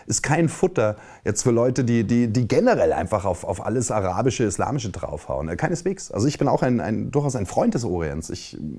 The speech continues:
war schon auf mehreren Reisen in arabischen Ländern, hab da gute Erfahrungen gemacht und so. Und, äh, hier geht's nicht darum, irgendwie, äh, die alle, alle zu bashen und zu dissen. Keineswegs. Sondern das, es ist eher so,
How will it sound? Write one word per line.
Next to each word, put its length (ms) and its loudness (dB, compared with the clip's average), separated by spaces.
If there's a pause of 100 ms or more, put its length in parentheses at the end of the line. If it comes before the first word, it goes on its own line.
(120)
war 140 -2
schon 100 -4
auf 140 0
mehreren 360 2
Reisen 380 2
in 80 2
arabischen 400 2
Ländern, 260 0
hab 60 -2
da 80 -4
gute 240 -2
Erfahrungen 320 -4
gemacht 300 -2
und 80 -4
so. 160 -4 (640)
Und, 220 0
äh, 400 2
hier 180 4
geht's 240 0
nicht 180 0
darum, 340 4 (540)
irgendwie, 420 4
äh, 600 2
die 160 2
alle, 320 2
alle 200 0
zu 160 -4
bashen 340 0
und 80 -2
zu 100 -6
dissen. 440 -6
Keineswegs. 540 -4 (200)
Sondern 340 4
das, 260 -2 (420)
es 160 2
ist 140 2
eher 280 4
so, 320 2